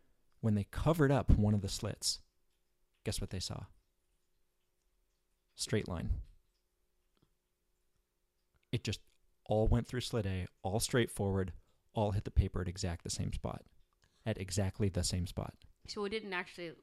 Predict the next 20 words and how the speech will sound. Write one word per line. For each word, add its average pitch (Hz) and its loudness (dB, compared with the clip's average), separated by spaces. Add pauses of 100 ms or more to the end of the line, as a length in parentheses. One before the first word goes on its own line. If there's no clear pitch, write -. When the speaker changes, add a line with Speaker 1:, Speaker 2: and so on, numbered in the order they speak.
Speaker 2:
like, 165 -12 (1900)
what? 330 2 (720)
Speaker 1:
'Cause 107 4
you 110 4 (180)
broke 113 6
down 104 2
that 101 0
wave 123 -2 (100)
pattern. 90 6 (1000)
Speaker 2:
But 208 -2 (640)
we 202 2
don't 214 6
know 208 4
if 196 0
it's 180 -2
hitting 180 0
the, 156 -2 (260)
the 170 -4
covered 165 -6
part. - -6